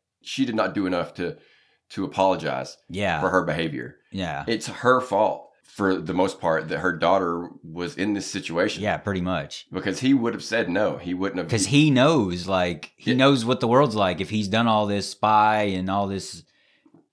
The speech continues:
Speaker 2: overseas and being gone from home and working, you know, and especially if it's, it is this, I'm pretty sure it's the C I A, and they never say, but he, his special set of skills
Speaker 1: <laughs> Yeah.
Speaker 2: reminds me of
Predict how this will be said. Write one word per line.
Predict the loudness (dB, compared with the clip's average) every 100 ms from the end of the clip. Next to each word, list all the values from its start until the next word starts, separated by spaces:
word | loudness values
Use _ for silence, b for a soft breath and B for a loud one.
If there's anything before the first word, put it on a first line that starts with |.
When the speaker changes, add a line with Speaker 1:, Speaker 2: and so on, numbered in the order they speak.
| -6
Speaker 2:
overseas | -2 0 -2 0 2 2 2
and | -2 -2
being | -2 0
gone | 0 0 -2
from | -6
home | -2 -2 -2
and | -2 -2
working, | -4 -4 -6
you | -4
know, | -4 -2
and | -4 -6
especially | -8 -6 -2 0
if | 0
it's, | -2 -6
it | -2 2
is | 2 2
this, | -4 -4
I'm | -6
pretty | -4 -4
sure | -4 -6
it's | -10
the | -12
C | -10 -8
I | -6
A, | -6 -6 -6
and | -8 -8
they | -6
never | -6 -8
say, | -6 -6 -6 -8
but | -10 -10 _ _ _ _ _ _ _ _ -4
he, | -2 0
his | 0 0 -2
special | 0 2 2
set | 0 2
of | 2
skills | 0 2 2 2 -2 -6 -8 -10 -12
Speaker 1:
<laughs> | -18 -12
Yeah. | -2
Speaker 2:
reminds | 2 4 4 4
me | 2 4
of | 4 2 -2 -14